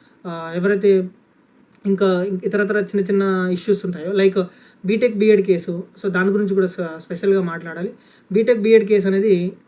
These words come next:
ట్వంటీ జూన్ టూ థౌజండ్ ట్వంటీ ఫోర్కి, ఆ, లీస్ట్ అయి ఉండే. But ఆ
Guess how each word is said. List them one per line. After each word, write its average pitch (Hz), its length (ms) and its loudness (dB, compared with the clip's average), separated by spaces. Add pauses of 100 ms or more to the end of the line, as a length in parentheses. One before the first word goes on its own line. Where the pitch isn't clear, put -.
ట్వంటీ 220 500 -4 (440)
జూన్ 214 360 2 (580)
టూ 202 80 0
థౌజండ్ 196 460 0
ట్వంటీ 185 220 -2
ఫోర్కి, 185 600 0 (360)
ఆ, 165 100 -14
లీస్ట్ 202 340 0
అయి 190 100 4
ఉండే. 180 280 -2 (120)
But 185 400 -4 (400)
ఆ 156 180 -14